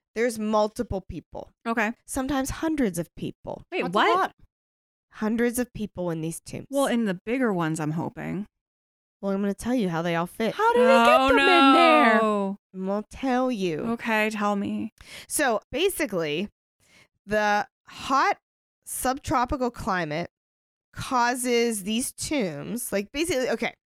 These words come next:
Speaker 1: getting ahead of myself. Let me go back to the beginning. You die, okay? You die.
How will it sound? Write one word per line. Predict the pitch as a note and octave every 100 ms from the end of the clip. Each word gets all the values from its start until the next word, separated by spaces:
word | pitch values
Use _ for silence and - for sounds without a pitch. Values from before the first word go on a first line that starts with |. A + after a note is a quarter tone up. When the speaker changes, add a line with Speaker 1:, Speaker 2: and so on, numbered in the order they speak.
| _ _
Speaker 1:
getting | A3 G#3+
ahead | G#3 F#3+
of | C#3+
myself. | B2+ - G#2 - _
Let | - F#3 F#3+
me |
go | F#3+ F#3
back | E3+ E3+
to | E3+
the |
beginning. | D#3+ D#3 C3+ G2+ - - _
You | F#3 A3
die, | A3+ G3+ B2+ - - _ G#3
okay? | E3 D#3+ - _ _ _ _
You | - A3
die. | A#3 B3 A3 G#3+ G#3+ A#3 F4